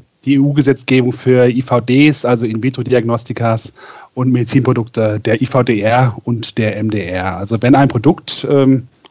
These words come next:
als Medizinprodukt eingestuft werden kann, dann können wir je nach Klassifizierung des Produktes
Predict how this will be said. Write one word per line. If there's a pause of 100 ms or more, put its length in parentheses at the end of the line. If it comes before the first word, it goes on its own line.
als
Medizinprodukt
eingestuft
werden
kann, (320)
dann
können
wir
je
nach
Klassifizierung
des
Produktes